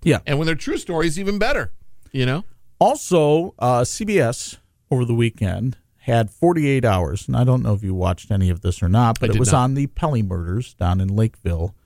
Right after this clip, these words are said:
Speaker 1: back
Speaker 2: Oh.
Speaker 1: in nineteen eighty-nine.
Speaker 2: Okay.
Speaker 1: And I thought that was a, a well-done documentary. There's a book that has come out recently,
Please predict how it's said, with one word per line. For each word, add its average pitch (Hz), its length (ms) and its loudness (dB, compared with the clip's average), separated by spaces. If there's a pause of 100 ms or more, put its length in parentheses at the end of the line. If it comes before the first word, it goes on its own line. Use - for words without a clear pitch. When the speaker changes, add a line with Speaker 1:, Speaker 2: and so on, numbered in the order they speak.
(260)
Speaker 1:
back 101 280 2
Speaker 2:
Oh. - 80 2
Speaker 1:
in 104 100 2
nineteen 101 420 0
eighty-nine. 90 540 0 (140)
Speaker 2:
Okay. 104 520 -4
Speaker 1:
And 87 240 -2
I 90 120 0
thought 92 300 -2
that 107 200 0
was 107 220 -2
a, 95 260 0 (520)
a 110 100 4
well-done 107 760 2
documentary. 95 680 0
There's 95 320 -2
a 90 80 0
book 101 480 -2
that 90 160 -2
has 92 220 -6
come 107 200 -2
out 87 240 -4
recently, 92 800 -6